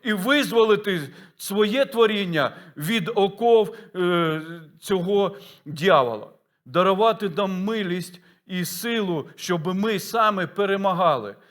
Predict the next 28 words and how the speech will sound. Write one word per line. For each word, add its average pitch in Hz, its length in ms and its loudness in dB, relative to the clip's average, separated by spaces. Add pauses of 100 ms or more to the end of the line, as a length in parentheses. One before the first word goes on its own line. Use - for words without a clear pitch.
(160)
І 170 120 -4
тому 220 280 -2
ми 226 140 -4
сьогодні, 226 480 0
даже 196 280 -2
знаходячись 208 760 -10 (240)
на 196 180 -4
цьому 220 360 -6
місці, 220 380 -6
ми 208 140 -4
сьогодні, 214 500 -2
знаєте, 202 480 0 (300)
маємо 220 560 2
молитися 220 680 -2
до 208 160 0
Бога: 202 340 2
"Господи, 202 600 -2 (260)
не 175 180 -2
введи 220 340 -4
нас 233 260 -2
у 214 60 -14
спокусу. 202 760 -12 (680)
Дай 226 280 4
нам 254 180 -2
сили 269 380 -2
і 262 120 -4
нам 262 440 2
перемогти, 240 960 0